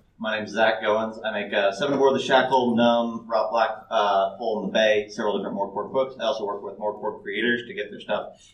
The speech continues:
into Kickstarter and to get it distributed out in the wild and have games ran of it all over conventions. We work with the cartel to make sure that third-party Morkborg stuff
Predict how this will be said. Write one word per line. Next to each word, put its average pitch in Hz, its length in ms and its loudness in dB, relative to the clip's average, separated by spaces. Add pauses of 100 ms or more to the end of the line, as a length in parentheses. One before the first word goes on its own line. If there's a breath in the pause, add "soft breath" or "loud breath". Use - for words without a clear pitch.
into 143 200 -6
Kickstarter 117 720 -2 (240 loud breath)
and 101 180 -6
to 104 80 -8
get 110 160 -4
it - 80 -4
distributed 104 680 -2 (160)
out 101 140 0
in 101 80 -6
the 98 80 -6
wild 98 420 2
and 98 160 -8
have 101 160 -4
games 104 280 -8
ran 98 180 -8
of 95 180 -4
it 98 80 -4
all 98 160 2
over 98 220 -6
conventions. 104 500 -10
We 113 80 -12
work 104 260 -4
with 113 140 -8
the 95 60 -12
cartel - 680 0
to 107 60 -6
make 104 180 -4
sure 104 160 -4
that 104 220 -4
third-party 104 560 -2
Morkborg 98 480 -6
stuff - 420 -2